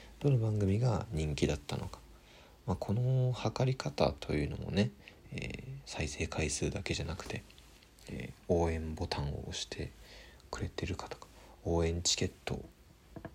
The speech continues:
応援チケットをこう聞いてくれてる方が使っているか。あとは、今の僕たちの番組にはないですけれど、スポンサー券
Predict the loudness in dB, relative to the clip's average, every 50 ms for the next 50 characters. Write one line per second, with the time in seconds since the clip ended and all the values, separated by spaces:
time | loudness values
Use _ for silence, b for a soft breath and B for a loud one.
0 | -10 -2 2 4 6 6 6 4 2 0 -2 0 -2 -2 -4 -2 -2 0 0 0
1 | 0 -2 -4 -4 -6 -8 -10 -8 -6 -4 -2 -2 -2 0 0 0 4 6 4 4
2 | 6 4 2 0 0 0 -2 -4 -2 -4 -4 -6 -6 -10 -10 -10 -10 -12 -16 -10
3 | -8 -8 -4 -2 -2 -2 -2 -4 -6 -10 -12 -14 -18 -20 -20 -20 B B B B
4 | B B B B B B B B B B B B B B B -20 -20 -20 -20 -20
5 | -20 -20 -20 -20 -6 -2 -2 -2 2 4 4 4 4 4 2 0 -2 -2 -4 -6
6 | -8 -10 -12 -10 -2 2 4 6 6 4 4 4 2 2 2 0 0 0 2 2
7 | 2 2 4 4 4 4 4 4 2 2 4 4 4 4 4 4 2 2 0 0
8 | 0 -2 -4 -6 -6 -6 -6 -4 -4 -4 0 0 2 2 2 0 0 0 -2 2
9 | 4 4 4 4 2 0 -2 -2 0 0 0 0 -2 -4 -4 -2 -2 -2 -2